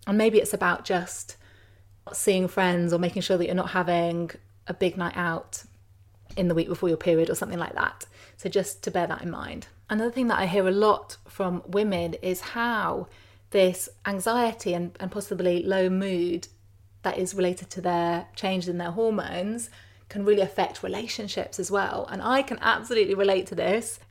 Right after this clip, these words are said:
It's pretty horrendous, actually, in my case. I think probably when I first got together with my boyfriend, we would break up every <laughs> time I had P M S. Well, I would break up with him or think I wanted to break up with him.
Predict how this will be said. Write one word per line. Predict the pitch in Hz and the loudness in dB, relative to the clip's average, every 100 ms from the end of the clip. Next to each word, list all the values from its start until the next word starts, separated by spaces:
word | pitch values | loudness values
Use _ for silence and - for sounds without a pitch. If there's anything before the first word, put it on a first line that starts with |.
| - - - - | -20 -20 -12 -8
It's | - | -4
pretty | - 220 | 0 2
horrendous, | 190 208 202 196 180 220 185 | 4 6 6 6 6 6 2
actually, | 180 - 196 | 2 2 4
in | 180 | 4
my | 190 180 | 2 -2
case. | 180 170 180 220 - | -2 0 0 -2 -6
I | 180 | -4
think | 196 180 170 - - - | -2 -2 -6 -16 -20 -14
probably | - 185 | -6 -2
when | 180 | -2
I | 190 | 0
first | - 180 175 - | 2 2 2 -4
got | - | -6
together | - 175 | 0 0
with | 170 | 2
my | 175 | 0
boyfriend, | 170 175 - 170 170 165 - | 2 0 0 -4 -4 -6 -2
we | 220 247 | 2 4
would | 208 | 2
break | - 226 240 - | 0 2 0 2
up | 247 240 - - | 4 6 4 2
every | 226 226 247 | 4 4 2
<laughs> | - 277 | 4 6
time | 254 254 202 180 - | 8 8 4 -2 -4
I | 208 | -2
had | 214 202 180 - - - - | 2 2 0 -6 -20 -20 -20
P | - 220 | -2 2
M | 196 | 2
S. | 233 220 185 202 - | 4 2 2 -2 0
Well, | 196 185 | 4 8
I | 208 | 10
would | 220 214 | 10 8
break | 190 185 | 6 4
up | 196 | 0
with | - | 0
him | 226 208 170 | 2 2 2
or | |
think | 160 214 202 | 0 0 0
I | |
wanted | 185 180 | 0 -2
to | 175 | -2
break | 180 175 | -2 0
up | 190 - | -2 -2
with | 185 | -4
him. | 185 175 | -4 -4